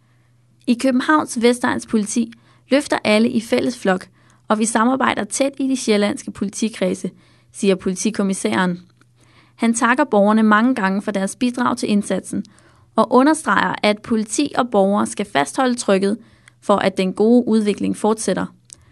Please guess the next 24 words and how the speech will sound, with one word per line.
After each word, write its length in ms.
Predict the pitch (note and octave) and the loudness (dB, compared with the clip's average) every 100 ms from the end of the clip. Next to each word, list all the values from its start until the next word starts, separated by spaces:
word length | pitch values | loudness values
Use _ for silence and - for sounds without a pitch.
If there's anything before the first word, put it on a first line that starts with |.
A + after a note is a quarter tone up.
| _ _ _ | _ _ _
Han 180 | - G#3 | -4 2
opfordrer 380 | C#4 D4 E4 - | 2 4 2 4
også 300 | G3 G#3 A3+ | 2 0 -2
til, 320 | - G3+ G3+ | 0 0 0
at 120 | G3 | -2
naboer 460 | G3 G3+ A3+ B3+ A3+ | 0 2 2 4 2
i 100 | G#3+ | 0
boligområder 840 | G3 A#3+ C4+ D4 G#3 F#3+ F#3 F#3+ G3+ - - _ _ | -2 0 4 4 4 0 0 0 0 -4 -18 _ _
samarbejder 600 | - B3 D4 D4+ A3+ G#3+ | 0 2 4 4 2 0
systematisk 840 | G#3+ A3 G#3 G#3+ A3 C4+ C4 - - _ _ - | -2 -2 0 0 0 0 -4 -6 -20 _ _ -6
og 120 | D4+ | -4
tilmelder 440 | - C4 B3+ A#3 | 2 4 4 4
sig 240 | A#3+ A3 G3 - _ - | 0 2 0 -2 _ 0
nabohjælp 540 | A3 A#3+ C4+ B3+ A3+ _ _ _ _ | 2 4 4 2 0 _ _ _ _
på 260 | - B3 A#3+ - - | 4 4 4 -2 2
W 260 | G#3 A3 A#3 - F#3+ | 4 4 0 0 0
W 220 | F#3 F3+ - A3+ | 2 0 -2 0
W 260 | B3 C4+ C#4 - | 0 0 -6 -6
punktum 460 | - G3 F#3+ F#3 - | -4 -4 -2 -4 -2
nabohjælp 640 | G#3 G#3 A3 B3 A#3+ A#3 - _ _ _ | 0 2 4 4 4 2 -8 _ _ _
punktum 360 | - C4+ C4+ C#4+ | -2 0 0 -4
D 220 | - F#3+ | -2 -4
K. 100 | - F#3+ - - _ _ - _ _ _ _ _ _ _ _ _ _ _ _ _ _ _ _ _ _ _ - | 0 -2 -2 -14 _ _ -20 _ _ _ _ _ _ _ _ _ _ _ _ _ _ _ _ _ _ _ -2
Borgmester. 760 | A3 A#3+ B3 C4 C#4 - G3 | 2 4 6 4 4 2 -2